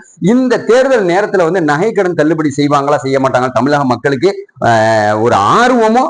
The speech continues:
பாதி பேருக்கு, ஆஹ், "அப்படிலாம் இல்லைங்க, நீங்க சொல்ற மாதிரிலாம் நடக்க போறது இல்ல" அப்படின்னு சொல்லிட்டு சொல்லிட்டு இருக்காங்க. அது ஏன் அந்த சந்தேகம் வந்துடுச்சுங்க கூடிய ஒரு விஷயத்தையும்,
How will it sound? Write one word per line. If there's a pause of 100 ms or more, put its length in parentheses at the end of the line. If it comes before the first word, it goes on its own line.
பாதி
பேருக்கு,
ஆஹ், (180)
"அப்படிலாம்
இல்லைங்க, (200)
நீங்க
சொல்ற
மாதிரிலாம்
நடக்க
போறது
இல்ல" (320)
அப்படின்னு
சொல்லிட்டு
சொல்லிட்டு
இருக்காங்க.
அது
ஏன்
அந்த
சந்தேகம்
வந்துடுச்சுங்க
கூடிய
ஒரு
விஷயத்தையும்,